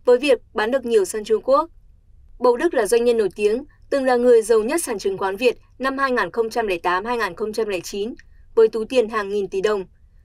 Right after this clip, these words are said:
thời điểm ông Phạm Nhật Vượng còn chưa về nước. H A G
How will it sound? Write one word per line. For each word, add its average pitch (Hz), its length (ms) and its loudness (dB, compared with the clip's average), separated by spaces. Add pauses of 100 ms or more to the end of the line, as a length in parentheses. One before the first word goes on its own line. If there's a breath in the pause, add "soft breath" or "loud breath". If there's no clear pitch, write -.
(100)
thời 269 120 2
điểm 240 240 2
ông 247 200 0
Phạm 220 180 -4
Nhật 208 160 -2
Vượng 240 240 2
còn 196 200 -4
chưa 220 200 2
về 180 120 2
nước. 269 280 4 (760)
H 277 100 -4
A 254 220 2
G 233 80 0